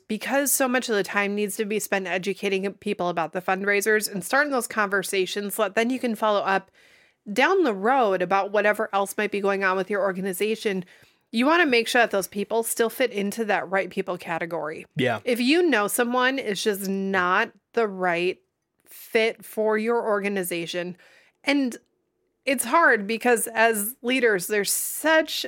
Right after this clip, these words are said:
Speaker 1: a desire in us to say, "Anyone can give, anyone can volunteer, everyone can be the right person."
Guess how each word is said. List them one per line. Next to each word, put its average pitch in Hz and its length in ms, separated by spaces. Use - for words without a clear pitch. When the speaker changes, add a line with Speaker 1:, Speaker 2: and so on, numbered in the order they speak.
Speaker 1:
a 226 100
desire 214 520
in 214 180
us 185 320
to - 160
say, 190 480
"Anyone 285 460
can 220 200
give, 196 380
anyone 285 400
can 226 160
volunteer, 208 640
everyone 285 520
can 220 160
be 214 100
the 202 120
right 190 240
person." 196 540